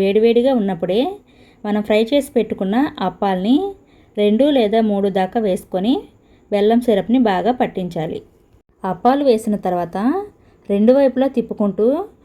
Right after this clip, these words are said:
ఒక నిమిషం పాటు పాకంలోనే ఉంచండి. రెండు వైపులా పాకాన్ని బాగా పట్టించి ఒక ప్లేట్లోకి తీసుకోండి. ఇక్కడ మీరు ఖచ్చితంగా గుర్తుపెట్టుకోవాల్సిన విషయం ఏంటంటే, అప్పాలను వేసేటప్పుడు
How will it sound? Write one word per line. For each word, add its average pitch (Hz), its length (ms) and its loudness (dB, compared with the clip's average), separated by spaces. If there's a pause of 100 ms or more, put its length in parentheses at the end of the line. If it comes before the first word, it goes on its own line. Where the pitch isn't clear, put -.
(260)
ఒక 208 180 -4
నిమిషం 208 400 0
పాటు 220 280 0 (220)
పాకంలోనే 233 560 2 (100)
ఉంచండి. 185 460 -2 (680)
రెండు 208 300 2
వైపులా 262 300 2 (120)
పాకాన్ని 226 360 2 (100)
బాగా 185 200 0 (100)
పట్టించి 190 460 -4 (380)
ఒక 220 160 -6
ప్లేట్లోకి 208 480 0
తీసుకోండి. 170 520 -2 (640)
ఇక్కడ 220 160 0 (100)
మీరు 208 180 2 (260)
ఖచ్చితంగా 269 540 0
గుర్తుపెట్టుకోవాల్సిన 233 760 -2
విషయం 208 260 -6
ఏంటంటే, 180 360 -4 (760)
అప్పాలను 269 480 2
వేసేటప్పుడు 202 540 -2